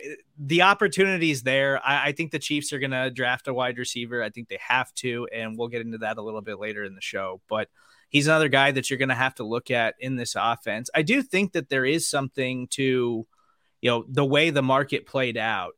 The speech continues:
and the Chiefs wind up, winding up deciding to move on from Tyreek Hill. Like, they were gonna have to do this eventually. They were gonna have to kind of break up the squad, break up the dynasty, and start planning for the future, because the future is just Patrick Mahomes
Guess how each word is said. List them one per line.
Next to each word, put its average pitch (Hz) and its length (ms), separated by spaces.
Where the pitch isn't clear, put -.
and 113 640
the 123 80
Chiefs 131 340
wind 123 360
up, 120 240
winding 131 340
up 127 140
deciding 127 400
to 120 60
move 120 180
on 120 160
from 113 160
Tyreek 113 380
Hill. 123 140
Like, 120 160
they 170 100
were 220 100
gonna 254 180
have 156 320
to 160 120
do 139 200
this 139 280
eventually. 127 680
They 123 120
were 120 100
gonna 139 180
have 135 340
to 123 420
kind 147 220
of 120 80
break 143 260
up 143 180
the 135 100
squad, 120 580
break 131 280
up 127 180
the 131 100
dynasty, 120 640
and 117 100
start 123 240
planning 127 280
for 113 100
the 104 80
future, 139 420
because 117 380
the 117 80
future 123 400
is 113 240
just - 240
Patrick 117 340
Mahomes 101 540